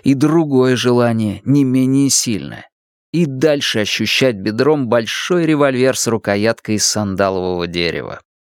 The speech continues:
Большая железяка, как он привык о нём думать.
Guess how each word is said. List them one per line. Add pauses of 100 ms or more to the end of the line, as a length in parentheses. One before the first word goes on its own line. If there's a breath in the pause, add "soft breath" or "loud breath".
(720 loud breath)
Большая
железяка,
как
он
привык
о
нём
думать.